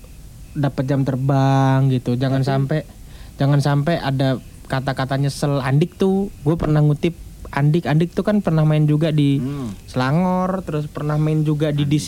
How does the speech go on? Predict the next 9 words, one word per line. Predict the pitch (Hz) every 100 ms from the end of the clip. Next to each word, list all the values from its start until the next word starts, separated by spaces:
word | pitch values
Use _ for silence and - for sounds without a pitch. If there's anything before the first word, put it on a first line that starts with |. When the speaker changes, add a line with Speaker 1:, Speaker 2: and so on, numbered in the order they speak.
| 156
Speaker 1:
United. | 156 170 202 - 214 202 - - - -
Tuh | 135
dia | 123 131 123
tuh. | 117 117 - - - - - - - - - -
Pernah | 143 165
hampir | 135 160 165 165 277 240
trial | - 156 147 151 139
di | 139 139
Inter | 135 135 131